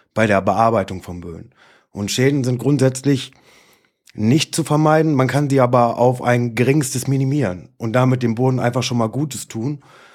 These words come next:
ja, und dem die Möglichkeit geben, sich wieder schneller zu regenerieren. Manchmal dauert das vier, fünf, sechs, sieben Jahre, bis ein Boden anfängt, wieder selber ordentlich arbeiten zu können. Ja, Bäume brauchen nach einer Baumsanierung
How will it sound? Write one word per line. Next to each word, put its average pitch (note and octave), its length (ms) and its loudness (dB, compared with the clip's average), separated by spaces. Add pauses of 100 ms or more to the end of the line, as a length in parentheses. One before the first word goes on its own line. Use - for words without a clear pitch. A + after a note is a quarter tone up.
(240)
ja, A2+ 200 2
und A#2+ 360 -2
dem B2+ 160 2
die B2 80 4
Möglichkeit A#2+ 560 -2
geben, A#2+ 320 -2
sich A2+ 260 -8
wieder A2+ 380 0
schneller B2+ 520 2
zu A#2 120 -6
regenerieren. G2+ 640 -6 (680)
Manchmal A2+ 320 0
dauert B2+ 320 4
das B2 180 0
vier, C3+ 280 -4
fünf, B2+ 280 -4
sechs, B2+ 300 -4
sieben C3+ 220 -4
Jahre, B2+ 320 2
bis A#2 200 -6
ein A2 100 -4
Boden B2 260 -4
anfängt, A#2+ 420 -6
wieder A#2+ 160 0
selber A#2+ 300 0
ordentlich A#2 460 -2
arbeiten A#2+ 460 -2
zu - 120 -20
können. F#2+ 300 -14 (380)
Ja, A2 160 0
Bäume C3 340 2
brauchen A#2+ 420 2
nach A#2+ 140 0
einer A#2 200 -2
Baumsanierung B2+ 960 0